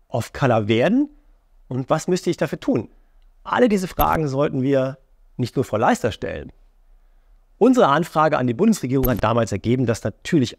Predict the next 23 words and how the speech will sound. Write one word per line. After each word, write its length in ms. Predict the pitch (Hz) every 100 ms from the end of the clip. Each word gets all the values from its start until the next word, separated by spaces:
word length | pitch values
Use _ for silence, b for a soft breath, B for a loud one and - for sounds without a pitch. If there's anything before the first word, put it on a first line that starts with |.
| -
auch 280 | 123 139
die 140 | - 170
Bundesregierung 840 | 175 294 269 - 131 123 107 104
diesen 320 | - 110 104 95 _ _ _ _ _
Buchstaben-Mischmasch 1200 | - 165 - 123 117 110 113 139 - 117 107 - - _ _ _ _
Off-Color 640 | 107 - - - 127 135
oder 200 | - 113
eben 280 | 113 113 98 - _ _ _ -
poc 320 | - - - _ _ _
verwendet. 500 | - 98 98 98 - - _ _ _ _
Und 120 | 143
natürlich 460 | 135 - 185 147 123
wollte 360 | 131 131 -
auch 180 | 117 113
die 120 | - 123
Bundesregierung 640 | 147 247 - 135 123 117
nicht 160 | 110 -
antworten, 560 | 135 147 127 127 135 - _ _ - _ -
was 160 | 131 -
sie 60 |
darunter 340 | 123 107 107 107
genau 240 | 101 92
versteht. 400 | - - 240 -